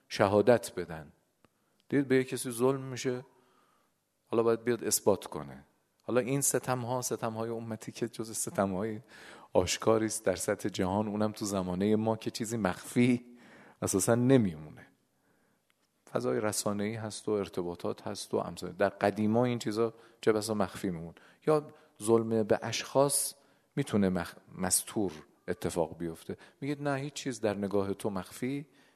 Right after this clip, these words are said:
نیست، خودت داری می‌بینی که چه خبره.» بنابراین شهادت شاهدین رو لازم نداریم. «یا من قربت نصرته من المظلومین.» بله.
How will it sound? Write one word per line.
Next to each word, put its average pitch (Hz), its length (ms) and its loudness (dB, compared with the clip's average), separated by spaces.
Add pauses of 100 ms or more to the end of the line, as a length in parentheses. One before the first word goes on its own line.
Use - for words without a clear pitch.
(160)
نیست، 147 460 -2 (140)
خودت 107 240 0
داری 104 180 4
می‌بینی 110 420 2
که 87 140 -6
چه - 160 -6
خبره.» 87 480 -8 (1120)
بنابراین 104 440 2
شهادت 101 560 2
شاهدین 98 540 0
رو 101 100 4
لازم 92 440 0
نداریم. 120 420 -2 (460)
«یا 139 280 6
من 117 220 0
قربت 113 580 2
نصرته 127 800 0 (1000)
من 113 120 6
المظلومین.» 82 1120 -4 (640)
بله. - 120 -16